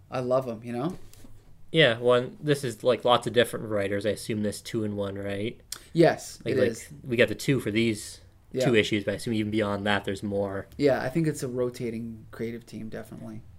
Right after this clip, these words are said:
Speaker 2: And, and the idea you said it was, it was just two heroes put together?
Speaker 1: It's always, Marvel two-in-one is always the Thing plus a different
Speaker 2: Oh, it's
Speaker 1: hero.
Speaker 2: always the Thing?
Speaker 1: Yeah, always.
Speaker 2: Oh, it'd seem more interesting to me, at least, if it was just different guys that we wouldn't
Speaker 1: Uh,
Speaker 2: expect to see together.
Speaker 1: yeah,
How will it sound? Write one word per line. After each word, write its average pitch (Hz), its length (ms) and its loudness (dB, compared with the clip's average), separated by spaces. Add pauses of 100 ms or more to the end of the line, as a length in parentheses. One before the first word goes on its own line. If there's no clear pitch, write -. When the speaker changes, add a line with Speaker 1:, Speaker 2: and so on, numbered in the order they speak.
(240)
Speaker 2:
And, 143 120 2
and 143 180 2
the 143 120 8
idea 143 200 8
you 147 120 4
said 143 180 0
it 127 40 2
was, 113 160 0
it 120 120 -2
was 110 260 -2
just 123 220 -4
two 127 480 0
heroes 123 440 2
put - 180 -8
together? 123 480 0 (200)
Speaker 1:
It's 160 160 2
always, 190 420 8 (200)
Marvel 196 260 6
two-in-one 190 360 2
is 156 60 2
always 160 280 4
the 143 100 -2
Thing 156 380 2
plus - 260 -4
a 131 60 -4
different 120 240 -2
Speaker 2:
Oh, - 20 6
it's 110 80 4
Speaker 1:
hero. 131 60 6
Speaker 2:
always 113 160 4
the 113 120 2
Thing? 127 280 -2
Speaker 1:
Yeah, 120 280 -2
always. 123 200 4
Speaker 2:
Oh, 123 60 6
it'd 113 100 6
seem 160 240 0
more 180 120 0
interesting 131 460 -2
to - 140 -10
me, 113 180 0
at 98 100 -2
least, 98 220 -8
if 107 60 -6
it - 20 -2
was 104 140 -2
just 104 100 -14 (140)
different 104 300 -6
guys 98 480 -8 (120)
that 127 80 -4
we 127 60 0
wouldn't 127 260 2
Speaker 1:
Uh, 185 80 8 (140)
Speaker 2:
expect 190 220 6
to - 40 -12
see 117 140 0
together. 98 480 -2
Speaker 1:
yeah, 233 440 6